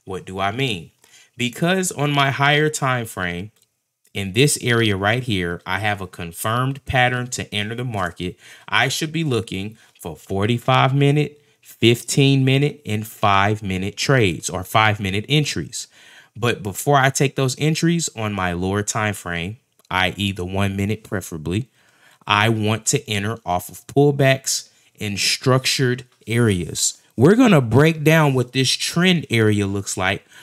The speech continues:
all the patterns that we see, the trend lines that we can identify, so you can understand when you do get that move and you do see the market moving, the opportunities that you usually miss, you can find yourself catching because you've studied it,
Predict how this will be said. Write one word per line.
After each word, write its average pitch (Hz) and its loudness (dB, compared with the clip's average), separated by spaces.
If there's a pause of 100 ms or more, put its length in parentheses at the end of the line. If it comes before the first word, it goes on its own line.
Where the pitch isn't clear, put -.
(160)
all 135 6
the 165 4
patterns 139 4
that 123 2
we 120 0
see, 123 2
the 101 -2
trend 131 0
lines 127 4
that 110 4
we 113 4
can 113 -2
identify, 90 0 (300)
so - -2
you 127 0
can 131 -2
understand 123 4
when 107 -2
you 120 0
do 135 4
get 147 0
that 131 2
move 127 -2 (580)
and 113 -4
you 110 -4
do 139 2
see 156 0
the 131 -2
market 120 0
moving, 104 0 (680)
the 107 -2
opportunities 135 2
that 113 0
you 123 0
usually 120 -2
miss, 110 0
you 110 -6
can 107 -6
find 120 -4
yourself 104 -4
catching 101 0
because 95 -8
you've 87 -10
studied 98 -2
it, - -16